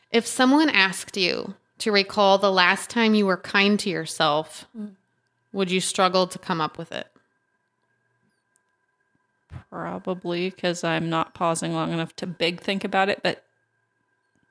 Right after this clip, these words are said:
Speaker 3: yeah.
Speaker 2: What kind of kindness are we talking? I'm trying to think now. I'm like,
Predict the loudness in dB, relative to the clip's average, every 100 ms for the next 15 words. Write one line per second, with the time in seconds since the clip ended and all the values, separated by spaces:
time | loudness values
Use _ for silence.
0 | _ _ -16 -14 -14 -16 _ _ _ _
1 | _ _ _ _ _ _ _ _ _ _
2 | _ _ _ _ _ _ _ _ _ _
3 | _ _ -12 -8 -6 -6 -6 -4 0 -2
4 | -2 -6 -8 -6 -6 -6 -8 -8 -4 -6
5 | -6 -6 -8 -8 -10 -10 -12 -14 -18